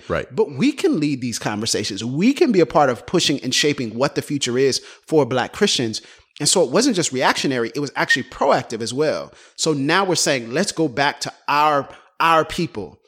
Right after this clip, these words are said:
Speaker 2: Let's go back to the roots. Let's go back to our ancestors."
Speaker 1: Yes.
Speaker 2: And let's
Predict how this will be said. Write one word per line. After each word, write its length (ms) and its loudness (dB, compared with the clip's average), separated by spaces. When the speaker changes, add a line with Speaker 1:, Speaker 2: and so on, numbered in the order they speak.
Speaker 2:
Let's 180 0
go 160 0
back 380 0
to 260 0
the 160 0
roots. 420 -2
Let's 200 2
go 100 4
back 300 2
to 140 4
our 120 4
ancestors." 880 -2
Speaker 1:
Yes. 0 -
Speaker 2:
And 160 -2
let's 200 2